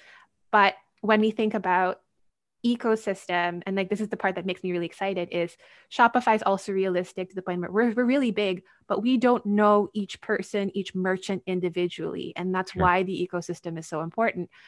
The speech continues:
Speaker 1: because there's always going to be partners who make apps and themes and services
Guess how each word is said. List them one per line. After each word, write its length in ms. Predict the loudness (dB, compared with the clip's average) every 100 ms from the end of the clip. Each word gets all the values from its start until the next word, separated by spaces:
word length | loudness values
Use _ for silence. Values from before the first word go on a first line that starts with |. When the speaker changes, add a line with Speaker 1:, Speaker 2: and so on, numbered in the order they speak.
| -10
Speaker 1:
because 260 | -4 -2 0
there's 160 | 0 0
always 380 | 4 4 4 0
going 220 | 0 -2
to 60 | -2
be 140 | -4
partners 600 | -8 -4 -2 -2 -2 -4 -4
who 100 | -6
make 200 | -6 -2
apps 340 | -2 -2 -6 -6
and 180 | -6 -4
themes 300 | -2 -2 -2
and 120 | -6
services 540 | -4 -4 -4 -4 -4